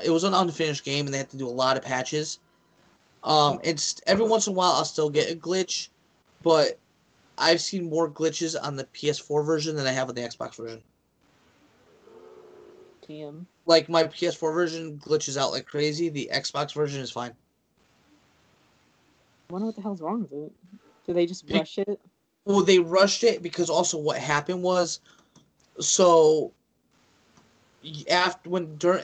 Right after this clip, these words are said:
Speaker 1: in middle of making W B two K twenty, y-, uh, you know who Yuke's is?
Speaker 2: No, I don't think so.
Speaker 1: Okay, so Yuke's was the team that used to work with T H Q to de-, to develop the games.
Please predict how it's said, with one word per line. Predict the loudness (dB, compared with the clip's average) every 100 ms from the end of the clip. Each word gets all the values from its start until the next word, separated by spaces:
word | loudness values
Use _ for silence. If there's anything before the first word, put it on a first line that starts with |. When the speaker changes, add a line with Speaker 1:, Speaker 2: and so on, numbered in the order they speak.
| -4
Speaker 1:
in | -6 -6 -2
middle | 2 2 0 -4
of | -2
making | -2 -2 -2
W | 0 0
B | 0
two | -2 -2
K | -2
twenty, | -2 -2 0 -2 -4 _ _ _ _ _ _ _
y-, | -16 -14 -14 -2
uh, | 2 4 4 2
you | 4
know | 6
who | 4
Yuke's | 4 2 0 0
is? | -2 -2 -4 -8 _ _ _ _ _ _ _ _ _ _ _ _ _ _ _ _ _ _ _ _ _ _ _ _ -20 -20
Speaker 2:
No, | -16 -14 -14 -14
I |
don't | -16
think | -16 -16
so. | 0 2
Speaker 1:
Okay, | 2 0 -2 -16 -20 _
so | 2 6 8 6 2 -8
Yuke's | -8 -2 -2 -4 -8 -10 -10 -14 -14 0
was | 2 2 0
the | -2 -2 -4
team | -6 -4 -4 -4
that | -2 0
used | -2 -6
to | -4
work | -4 -4
with | -6 -6
T | -4
H | -4 -6
Q | -6 -6
to | -6
de-, | -10 -10
to | -10 -10 -8
develop | -2 0 0
the | -2
games. | -6 -6 -12